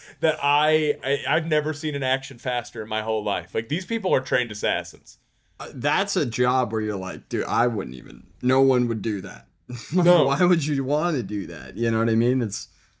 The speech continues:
Speaker 2: that
Speaker 1: One of,
Speaker 2: sucks. <laughs>
Speaker 1: one of our buddies actually was in another, like, same teacher, another, another class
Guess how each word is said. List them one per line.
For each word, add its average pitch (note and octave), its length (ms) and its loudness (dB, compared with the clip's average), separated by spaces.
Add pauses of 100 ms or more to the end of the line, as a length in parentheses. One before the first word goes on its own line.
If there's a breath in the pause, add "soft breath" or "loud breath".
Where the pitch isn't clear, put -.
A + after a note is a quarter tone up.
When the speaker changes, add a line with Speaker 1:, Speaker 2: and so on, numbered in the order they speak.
(140)
Speaker 2:
that C#3 240 4
Speaker 1:
One C4+ 120 4
of, A#3 60 6
Speaker 2:
sucks. - 640 0
<laughs> - 0 -
Speaker 1:
one F#3+ 300 4
of C4 100 4
our G3 160 6
buddies D#3+ 440 2
actually C#3 480 0
was C#3+ 260 0
in D3 80 2
another, C#3 480 4
like, B2+ 160 -2
same G#3 340 2
teacher, G3+ 540 -4
another, D3 460 4
another C#3 320 0
class C3+ 600 -4